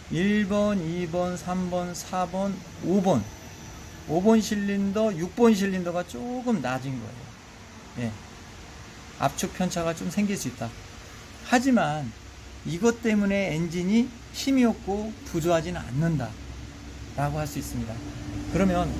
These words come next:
다음 페이지를 보겠습니다. 아, 요 상태가 엔진이 공회전 상태에서 엔진의 피스톤이 움직이는 그런 모습을 그리고 있습니다. 자,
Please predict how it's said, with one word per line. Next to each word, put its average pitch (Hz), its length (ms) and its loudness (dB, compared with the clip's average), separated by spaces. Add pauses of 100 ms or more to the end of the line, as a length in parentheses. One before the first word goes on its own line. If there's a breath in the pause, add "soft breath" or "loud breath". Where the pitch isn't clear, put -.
다음 185 320 8
페이지를 156 340 2
보겠습니다. - 760 4 (720)
아, 151 220 -6
요 156 120 4
상태가 170 760 4 (600)
엔진이 220 640 8 (120)
공회전 190 360 4
상태에서 170 680 2 (580)
엔진의 185 800 2
피스톤이 208 720 2 (320)
움직이는 151 720 2 (720)
그런 156 380 2
모습을 143 560 0 (520)
그리고 147 440 0
있습니다. 117 440 2 (720)
자, 135 300 4